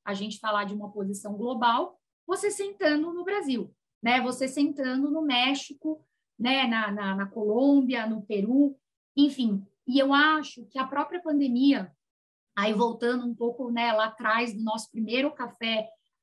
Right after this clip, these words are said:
a própria pandemia, apesar de ser uma, uma, né, um, um episódio bastante triste pra nós, trouxe essa facilidade, né? Então,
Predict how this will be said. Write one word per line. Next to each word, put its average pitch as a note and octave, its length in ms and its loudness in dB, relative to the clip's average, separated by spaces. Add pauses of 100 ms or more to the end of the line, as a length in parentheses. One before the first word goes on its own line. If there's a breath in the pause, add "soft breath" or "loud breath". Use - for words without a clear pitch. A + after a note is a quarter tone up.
(220)
a A#3 100 4
própria D4+ 380 0
pandemia, C#4+ 500 4
apesar B3 380 -6
de - 80 -14
ser A#3+ 160 -8
uma, A3+ 440 -2
uma, G#3 520 -8
né, G#3+ 220 0
um, G3+ 300 -8
um G#3 120 -6
episódio G#3+ 520 -4
bastante G#3+ 460 -8
triste A#3+ 460 -2
pra G3+ 180 -6
nós, A#3+ 280 0 (520)
trouxe D4 460 4
essa B3+ 240 -4
facilidade, G#3 960 -12 (320)
né? G#3+ 200 0
Então, A#3 480 0